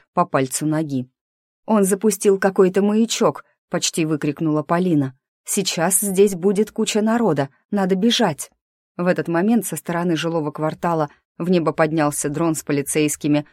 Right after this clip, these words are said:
проблесковыми маячками и мощным прожектором, шарящим световым пятном по земле. Полина осмотрелась в поисках любого предмета, пригодного в качестве метательного оружия.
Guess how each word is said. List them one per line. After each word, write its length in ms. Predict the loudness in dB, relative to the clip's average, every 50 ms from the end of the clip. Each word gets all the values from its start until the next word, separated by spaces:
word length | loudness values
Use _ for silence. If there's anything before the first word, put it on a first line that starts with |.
| _ _ _
проблесковыми 720 | 0 0 0 0 0 -4 -4 -2 -2 0 0 2 2 2 2
маячками 800 | 2 2 2 2 2 0 -2 -6 -4 -2 0 0 0 -2 -4 -8 _ _ _ _
и 80 | 0 2
мощным 420 | 2 2 2 0 0 -2 -4 -4
прожектором, 760 | -4 -4 -4 -2 0 -2 -2 -2 -2 -2 0 0 0 0 -2 -4 _ _ _
шарящим 560 | -6 0 2 2 2 2 0 -2 -2 -4 -4
световым 560 | -4 -4 -4 -4 -2 0 0 0 0 0 -2 -2
пятном 400 | -4 -6 -2 0 0 0 0 0
по 100 | -2 -4
земле. 460 | -2 -2 -2 0 0 0 0 -2 -4 _ _ _ _ _ _ _ _ _
Полина 420 | 0 2 4 4 4 2 2 2 0
осмотрелась 640 | 0 -2 -2 -2 -2 -2 -2 -2 0 0 -2 -2 -6
в 100 | -10 _
поисках 480 | -4 -2 -2 -2 -2 -4 -6 -6 -4
любого 380 | -4 -4 -2 -2 -2 0 -2 -2
предмета, 580 | -2 -4 -4 -2 0 0 0 0 0 -2 -4 -4 -6 _ _ _
пригодного 600 | -2 -2 -2 0 2 0 2 2 2 0 0 -2
в 80 | -2 0
качестве 500 | -2 -2 -2 -2 -6 -8 -8 -6 -4 -4
метательного 800 | -2 -2 -2 -2 -4 -4 -2 -2 -2 -2 0 -2 -2 -2 -2 -4
оружия. 540 | -4 -4 -6 -4 -2 -2 0 0 -2 -4